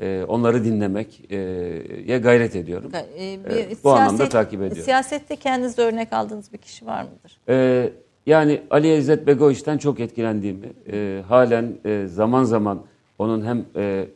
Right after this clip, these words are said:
Speaker 1: mücadelesini okuduğumu, işte Doğu Batı arasında İslam'ı böyle bir referans kitabı olarak zaman zaman, e,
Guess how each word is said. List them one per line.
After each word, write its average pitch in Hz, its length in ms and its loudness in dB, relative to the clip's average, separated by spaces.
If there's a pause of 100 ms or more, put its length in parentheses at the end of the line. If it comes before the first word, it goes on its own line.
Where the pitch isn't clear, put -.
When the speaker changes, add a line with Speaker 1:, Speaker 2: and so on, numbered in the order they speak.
Speaker 1:
mücadelesini 101 800 -4 (120)
okuduğumu, 92 640 -6 (160)
işte 95 240 -12
Doğu 101 180 0
Batı 104 200 -6
arasında 104 340 -6
İslam'ı 101 540 -6 (300)
böyle 107 200 2
bir 104 100 -2
referans 107 420 -2
kitabı 98 260 -6
olarak 98 300 -4
zaman 104 260 -4
zaman, 92 320 -8 (180)
e, 92 320 -6